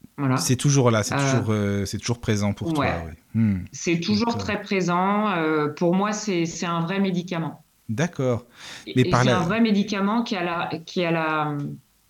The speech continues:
Speaker 1: et, et j'en fais vraiment un sacerdoce, et, et souvent j'en parle pour dire, c'est pas, c'est pas quelque chose qui est donné à une élite. Ça se
Speaker 2: Hmm.
Speaker 1: travaille, ça
Speaker 2: Oui.
Speaker 1: s'apprend. Le lâcher prise, c'est pas une baguette magique, ça se travaille.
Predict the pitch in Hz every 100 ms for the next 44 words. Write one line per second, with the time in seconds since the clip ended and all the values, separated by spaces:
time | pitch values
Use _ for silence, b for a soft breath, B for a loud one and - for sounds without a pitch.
0 | _ - 156 160 165 165 165 175 160 165
1 | 202 190 175 170 160 165 160 196 202 -
2 | - 147 139 143 143 - 160 175 180 156
3 | 143 185 202 - 151 165 196 190 170 208
4 | 214 196 - - 165 214 202 - 170 196
5 | 196 196 165 170 185 190 170 160 165 175
6 | 185 190 - - B B - 160 247 214
7 | 196 185 190 214 - - - 165 139 143
8 | 202 - 180 196 185 165 170 - 170 -
9 | 208 208 - 131 196 208 185 175 170 165
10 | 175 151 165 180 - 151 135 - 156 135
11 | 123 117